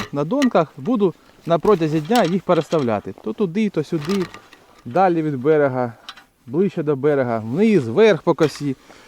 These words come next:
Ну, шукати. Це ж така риболовля пошукова. Але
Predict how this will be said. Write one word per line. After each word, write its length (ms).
Ну, 120
шукати. 460
Це 200
ж 80
така 460
риболовля 500
пошукова. 640
Але 320